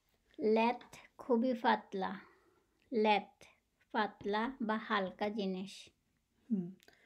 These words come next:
Speaker 2: পরের যে শব্দটা নি, নি মানে নতুন।
Speaker 1: গাম্মাল, গাম্মাল পুরনো, গাম্মাল পুরনো।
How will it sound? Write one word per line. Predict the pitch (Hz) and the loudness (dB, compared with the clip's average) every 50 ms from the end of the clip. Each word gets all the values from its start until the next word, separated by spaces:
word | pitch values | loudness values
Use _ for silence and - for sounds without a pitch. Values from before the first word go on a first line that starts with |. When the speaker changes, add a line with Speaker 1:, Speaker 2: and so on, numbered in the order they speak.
| _ _ _ _ _ _ _ - | _ _ _ _ _ _ _ 0
Speaker 2:
পরের | - 226 226 226 233 240 233 226 208 | 4 6 8 8 6 6 4 2 4
যে | 220 233 233 233 | 6 8 8 8
শব্দটা | 226 233 226 220 196 226 202 214 - 214 208 202 | 6 2 0 0 0 0 -2 0 0 0 0 2
নি, | 202 208 214 240 233 196 175 170 170 - - _ - | 6 8 10 10 10 8 6 2 -4 -8 -10 _ 0
নি | 214 208 220 233 247 254 | 6 8 10 10 10 10
মানে | 247 247 247 254 262 | 8 6 6 4 8
নতুন। | 247 233 220 208 196 - - 190 190 196 220 233 226 - _ _ _ _ _ _ _ _ - - 208 196 | 8 8 8 8 6 -2 -4 -2 2 4 4 4 2 0 _ _ _ _ _ _ _ _ -6 -6 -2 2
Speaker 1:
গাম্মাল, | 214 208 214 214 208 208 202 208 202 190 185 214 226 - - _ _ _ _ _ - 269 220 208 | 2 4 4 4 2 2 0 0 0 0 -2 -4 -6 -10 -14 _ _ _ _ _ -6 -6 -2 0
গাম্মাল | 226 214 220 220 214 214 220 226 233 262 285 302 - - _ _ _ _ _ - - | 2 2 2 2 2 2 4 4 2 2 0 -2 -6 -14 _ _ _ _ _ -10 -2
পুরনো, | 277 254 240 226 226 214 202 190 185 196 220 - - _ _ _ _ _ _ _ _ _ _ _ _ - - - 226 214 220 | 2 2 4 4 4 2 0 -2 -4 -6 -8 -10 -14 _ _ _ _ _ _ _ _ _ _ _ _ -18 -12 -10 -6 -2 0
গাম্মাল | 202 208 208 202 202 208 214 220 233 262 269 269 - - | 0 0 0 -2 -2 -2 0 0 0 -2 -2 -6 -6 -2
পুরনো। | 262 240 226 214 208 208 196 185 180 | 0 0 0 0 0 -2 -4 -4 -6